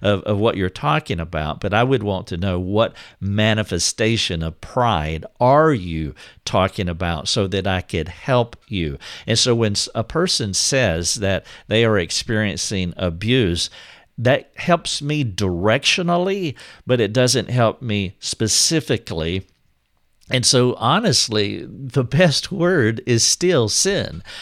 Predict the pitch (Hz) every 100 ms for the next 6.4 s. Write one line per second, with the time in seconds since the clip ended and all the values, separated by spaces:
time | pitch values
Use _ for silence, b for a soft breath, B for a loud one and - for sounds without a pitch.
0 | B B 113 - 117 113 147 139 95 -
1 | 139 90 95 87 101 98 101 135 123 95
2 | 90 87 85 - 120 113 92 87 87 113
3 | 117 - 76 76 92 95 101 101 92 95
4 | 107 139 110 98 - - B B B 104
5 | - 147 127 107 87 82 123 139 - -
6 | 82 82 85